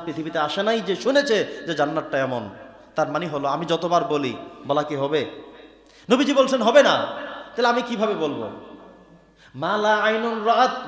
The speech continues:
জান্নাতটা এমন যেটা কেউ চোখে দেখেনি, ওয়ালা উযুনুন সামিআত, কোনো কান সেটা শুনেনি, ওয়ালা খতরা আলা কলবি বাশার, কোনো মানুষ এটা নিয়ে কোনো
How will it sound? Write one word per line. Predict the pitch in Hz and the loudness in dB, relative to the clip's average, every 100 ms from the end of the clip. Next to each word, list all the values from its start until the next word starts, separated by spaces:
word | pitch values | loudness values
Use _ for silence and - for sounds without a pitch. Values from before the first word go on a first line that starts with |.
| - | 0
জান্নাতটা | 208 233 226 226 | 0 2 -2 0
এমন | 214 202 | 2 0
যেটা | 190 180 | -2 -2
কেউ | 185 175 | 0 -4
চোখে | 165 156 | -4 -4
দেখেনি, | 135 151 143 175 135 98 - - - - - _ - - | 0 2 2 0 0 -6 -12 -20 -20 -20 -20 _ -20 -2
ওয়ালা | 143 170 165 | 0 4 4
উযুনুন | 190 196 226 214 190 | 4 2 2 0 -2
সামিআত, | - 190 196 175 175 - | -2 0 2 2 0 -4
কোনো | 185 180 - | -4 -2 0
কান | 185 226 | 2 2
সেটা | - 190 170 | -2 -2 -2
শুনেনি, | - 180 185 151 107 - - - - - - - - | -2 -4 -4 -4 -6 -14 -20 -20 -20 -20 -20 -20 2
ওয়ালা | 160 202 196 - | 6 8 6 6
খতরা | 214 233 247 240 | 6 8 8 10
আলা | 330 240 | 10 8
কলবি | 226 247 302 277 294 | 8 8 8 6 8
বাশার, | 269 262 269 247 214 - - - - - | 8 8 8 6 4 -6 -10 -14 -16 -4
কোনো | 190 208 | 0 2
মানুষ | 190 208 220 - | 2 2 0 -2
এটা | 190 196 | 0 0
নিয়ে | 185 | 0
কোনো | 180 180 | -2 -4